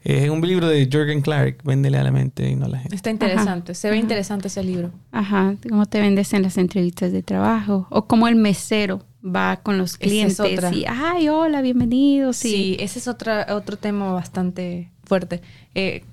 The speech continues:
Speaker 2: porque sí, hay personas que como que no te provocan ni dejarles nada, o sea, como que, "qué trato?", ¿verdad? Y hay otras que, "Oh, sí, son de maravilla, te atienden, te ofrecen, hasta te recomiendan". eh,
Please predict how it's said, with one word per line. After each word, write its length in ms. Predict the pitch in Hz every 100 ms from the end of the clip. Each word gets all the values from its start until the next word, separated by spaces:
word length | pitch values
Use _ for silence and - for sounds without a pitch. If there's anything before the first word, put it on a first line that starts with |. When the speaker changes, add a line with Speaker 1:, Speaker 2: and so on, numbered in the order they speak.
| -
Speaker 2:
porque 260 | 190 190 180
sí, 300 | - 202 -
hay 380 | 175 190 220 208
personas 500 | - 185 208 240 -
que 220 | 214 185
como 260 | 190 180 175
que 140 | 175
no 180 | 175 190
te 100 | 220
provocan 360 | 226 220 294
ni 80 | 269
dejarles 560 | 214 190 202 226 220 214
nada, 340 | 208 247 226
o 40 | 196
sea, 260 | 208 190 190 - - -
como 200 | 202 196
que, 140 | 190 190
"qué 140 | 262
trato?", 420 | 262 254 240 196
¿verdad? 300 | 185 185 233
Y 240 | 220 185 180
hay 160 | 190
otras 240 | 208 220 208
que, 280 | 190 165 165
"Oh, 340 | 160 160 160
sí, 500 | - 156 143 147 151 _ _ - _
son 200 | - 175
de 80 | 175
maravilla, 680 | 180 170 175 180 175 170 170
te 100 | 170
atienden, 600 | 160 208 202 185 185 185
te 140 | 185
ofrecen, 440 | 165 185 196 202 190 - - -
hasta 300 | 233 262 262
te 200 | 240 233
recomiendan". 720 | 240 240 233 320 311 233 185 - - _ -
eh, 160 | 220